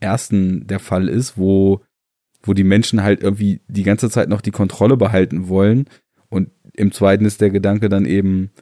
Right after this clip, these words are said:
diese Kontrolle wird die Menschen quasi ihre eigene Expansion und ihren eigenen Fortbestand irgendwann kosten. Sie müssen eigentlich loslassen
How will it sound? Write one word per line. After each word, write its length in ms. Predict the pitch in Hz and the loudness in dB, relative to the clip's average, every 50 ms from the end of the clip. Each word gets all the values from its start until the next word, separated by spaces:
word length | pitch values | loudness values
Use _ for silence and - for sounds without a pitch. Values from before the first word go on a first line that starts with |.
| _ _ _ _ _ _ _ - - _ _ - - | _ _ _ _ _ _ _ -20 -20 _ _ -16 -10
diese 360 | 110 104 107 107 113 123 123 | -8 -2 0 0 2 2 0
Kontrolle 840 | - 127 110 104 - - 101 104 113 113 110 110 107 101 95 90 - - | 0 2 0 0 0 2 2 4 6 6 6 6 4 4 2 0 -2 -4
wird 500 | - 73 92 92 90 95 104 104 101 - | -10 -12 -12 -12 -6 0 0 0 2 2
die 60 | 101 | 2
Menschen 400 | 95 98 101 113 - - 104 95 | 2 4 4 2 2 0 -4 -4
quasi 380 | - - 98 98 98 101 101 | -2 0 0 0 0 0 -2
ihre 380 | - - - 87 101 95 95 - | -4 -4 -4 -4 -4 -2 -2 -4
eigene 360 | - 101 101 104 110 104 - | 0 0 2 2 2 2 2
Expansion 680 | - 104 - - - - 95 92 90 95 104 113 120 113 | 0 -2 -6 -6 -4 -2 -4 -4 -2 0 0 2 4 4
und 100 | 104 - | 2 2
ihren 240 | - 92 98 101 95 | 0 -2 -2 -2 -2
eigenen 320 | 67 90 104 104 104 98 | 0 0 0 2 0 -2
Fortbestand 800 | 92 - - 104 120 147 - 120 - - - 98 95 92 - - | -2 -2 0 2 2 2 0 -4 -8 -4 -4 -2 -2 -2 -4 -4
irgendwann 420 | - 95 95 92 - 98 95 92 | -4 -4 -4 -4 -6 -6 -8 -8
kosten. 540 | - - 95 92 - - - - 101 117 127 _ - - - _ | -6 -4 -4 -4 -4 -6 -4 -2 0 0 0 _ -10 -20 -20 _
Sie 160 | - 101 98 95 | -4 -2 2 4
müssen 320 | 104 120 - - 151 123 | 4 4 4 4 2 2
eigentlich 320 | 85 95 95 101 101 - - | 2 0 0 -2 -4 -4 -2
loslassen 760 | 98 98 101 101 - - 92 92 95 - - 104 113 151 170 | 0 2 2 2 0 0 -2 -2 -2 -2 -2 -2 -2 -2 -4